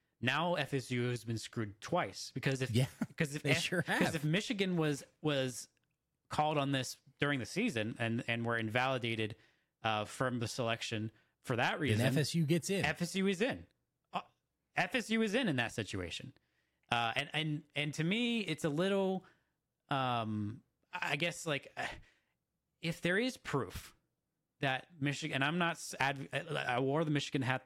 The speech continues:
Speaker 1: you know, the last episode where I was defending them. This is not me defending them. I'm just saying if there is proof and there's enough of it, that should have been considered by the College Football Playoff Committee. And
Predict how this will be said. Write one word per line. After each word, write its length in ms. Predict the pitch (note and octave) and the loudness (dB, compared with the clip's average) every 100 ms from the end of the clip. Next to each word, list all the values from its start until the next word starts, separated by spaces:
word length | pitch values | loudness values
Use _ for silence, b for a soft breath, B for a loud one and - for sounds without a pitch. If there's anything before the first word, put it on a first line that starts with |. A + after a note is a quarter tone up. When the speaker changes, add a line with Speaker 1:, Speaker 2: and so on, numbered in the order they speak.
| - | -4
Speaker 1:
you 120 | A2 | -2
know, 80 | G2+ | 0
the 60 | |
last 280 | G#2 A2 - | 0 0 -2
episode 280 | G#2+ - G#2 | -6 -4 -2
where 80 | G2 | -2
I 20 | |
was 80 | G2+ | -2
defending 320 | - A#2+ A#2 | -2 -2 0
them. 100 | A#2 B | -4 B
This 140 | - C#3+ | -4 -2
is 60 | |
not 180 | E3 D3 | 0 0
me 80 | C#3 | 0
defending 380 | B2 - B2+ A2+ | 0 0 0 0
them. 120 | G2+ B B | -2 B B
I'm 120 | F3 | -2
just 100 | F3 | 0
saying 120 | G3 | 0
if 100 | C#3 | 0
there 80 | E3+ | -2
is 240 | C3 D#3 | 0 0
proof 340 | - - D#3+ - | 0 0 0 2
and 140 | C3+ | 2
there's 160 | C#3 C3 | 2 2
enough 340 | A2 A2 C3 | 0 0 0
of 160 | F3+ E3 | 0 0
it, 220 | A#3 - B B B B _ - | -2 -4 B B B B _ -2
that 240 | D#3+ G#3 | -2 0
should 180 | - G#3 | 0 2
have 220 | F#3+ C3 | 2 2
been 240 | C3+ E3 | 2 2
considered 580 | D#3+ C#3 - D#3+ E3 B2 | 2 -2 0 0 2 0
by 240 | A2+ B2 B2+ | 0 2 2
the 240 | A#2 A#2 | 0 0
College 320 | A2 D3 B2+ | 0 0 0
Football 460 | - D3 B2+ A#2+ A2+ | 0 -4 0 0 0
Playoff 280 | - A#2+ - | 0 0 -2
Committee. 440 | - B2+ A#2+ G#2+ b b b b _ _ _ - | -2 0 0 -2 b b b b _ _ _ -4
And 440 | C3 B2+ B2 A#2+ | -2 -2 -4 -6